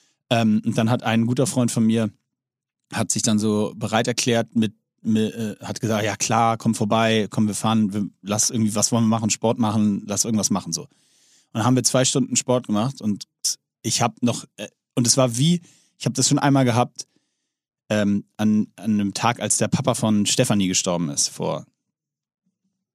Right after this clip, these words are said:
fünfzehn Jahren. An dem Tag war's auch so, so v-, völlig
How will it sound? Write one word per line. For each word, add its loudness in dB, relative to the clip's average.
fünfzehn 2
Jahren. -2
An 0
dem 0
Tag 0
war's 2
auch 2
so, -2
so -4
v-, -10
völlig -2